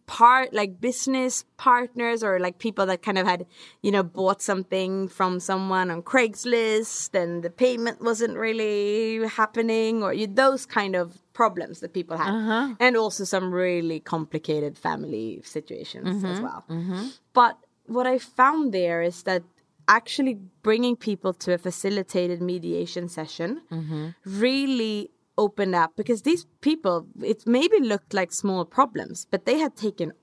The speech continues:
Speaker 1: over these people's lives. Like, they were now, when they were there, they were huge problems. Otherwise, they wouldn't be there.
Speaker 2: Mm-hmm.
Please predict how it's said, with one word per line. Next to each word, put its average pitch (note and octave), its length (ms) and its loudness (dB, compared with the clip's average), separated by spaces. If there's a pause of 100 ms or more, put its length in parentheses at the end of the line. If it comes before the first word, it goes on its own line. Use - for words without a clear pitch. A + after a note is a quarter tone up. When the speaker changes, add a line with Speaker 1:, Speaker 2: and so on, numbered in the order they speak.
Speaker 1:
over F3 360 0
these - 280 -10
people's C#3+ 440 -10
lives. - 520 -12
Like, F3+ 180 -2
they G3+ 80 0
were G3+ 160 0
now, G#3 380 4
when G3 260 0
they G3+ 100 2
were F#3+ 160 2
there, G3+ 360 2
they G#3 180 0
were E3+ 140 0
huge - 420 -10
problems. - 500 -12
Otherwise, F3+ 540 0
they F3 100 -2
wouldn't E3+ 380 -2
be C3+ 160 -8
there. - 220 -12 (120)
Speaker 2:
Mm-hmm. D#3 420 -8